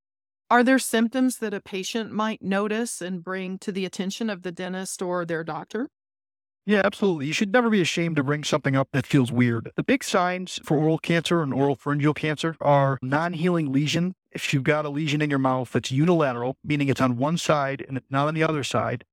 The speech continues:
Speaker 2: that's relatively unique, especially if that thing doesn't go away in, like, two weeks. So if you notice something that is on one side of your mouth and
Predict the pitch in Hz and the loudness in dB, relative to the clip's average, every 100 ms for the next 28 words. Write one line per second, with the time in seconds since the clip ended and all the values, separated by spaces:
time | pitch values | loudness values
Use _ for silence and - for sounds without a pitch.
0 | - 143 147 - - 147 147 147 160 143 | 2 2 2 -4 0 2 4 2 0 0
1 | 143 139 139 104 - - 160 - 160 - | 0 2 2 0 -6 -4 -2 -2 -4 2
2 | 147 131 - 147 139 131 143 139 139 139 | 2 2 0 2 2 2 0 -2 -2 -4
3 | 127 127 _ - 135 123 117 - 151 131 | -6 -8 _ -12 -6 -4 -4 -4 -4 -2
4 | 123 - - - _ _ - - 135 180 | -4 -4 -14 -14 _ _ -10 -2 0 2
5 | 190 185 180 - 156 - 156 156 - 135 | 2 2 -2 -2 -4 -2 -2 -2 0 2
6 | 127 120 - 131 120 135 160 156 160 170 | 2 -2 -2 -2 0 0 2 2 2 2
7 | 151 139 139 _ _ _ _ _ - 143 | 0 0 -4 _ _ _ _ _ -2 0
8 | 135 135 131 123 | 2 0 -4 -8